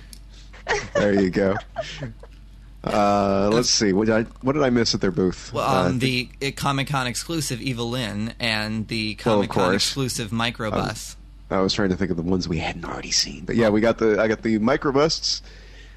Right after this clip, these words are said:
Speaker 1: which were a three set in a special box of Man-at-Arms, Teela, and Mekaneck, and I really, I continue to really like the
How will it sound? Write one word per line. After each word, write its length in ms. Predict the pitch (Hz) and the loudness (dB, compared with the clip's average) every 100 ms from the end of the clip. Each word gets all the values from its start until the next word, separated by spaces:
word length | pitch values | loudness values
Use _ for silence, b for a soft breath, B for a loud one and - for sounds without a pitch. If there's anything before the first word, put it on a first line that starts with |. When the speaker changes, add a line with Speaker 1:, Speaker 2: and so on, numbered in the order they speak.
| B | B
Speaker 1:
which 220 | 117 107 | -2 0
were 420 | 113 110 107 104 104 | 2 4 6 4 4
a 440 | 101 98 98 98 98 | 4 4 4 4 2
three 280 | - 143 | 0 0
set 340 | 139 - 143 - | 2 2 2 2
in 80 | 117 | 0
a 40 | |
special 300 | 104 117 - | 0 -2 -2
box 520 | 98 113 131 - - 120 | 0 2 0 0 -2 0
of 420 | 110 101 87 - | 2 2 0 -2
Man-at-Arms, 840 | 107 101 98 104 107 104 101 98 - | 2 2 2 2 2 2 0 -2 -4
Teela, 520 | - 120 107 101 95 | -2 0 2 2 2
and 340 | 101 95 92 98 | 0 0 2 0
Mekaneck, 600 | 117 123 107 110 120 - | 0 0 0 0 -2 -2
and 360 | 98 95 95 - | 0 2 0 0
I 100 | 127 | 2
really, 540 | 120 104 120 117 110 | 2 2 4 4 4
I 80 | 117 | 0
continue 360 | 117 107 113 101 | -2 -4 -2 -2
to 100 | 95 | -2
really 260 | 104 101 | 0 2
like 360 | 92 95 95 - - | 4 2 0 -4 -4
the 300 | 101 92 90 | 0 0 -2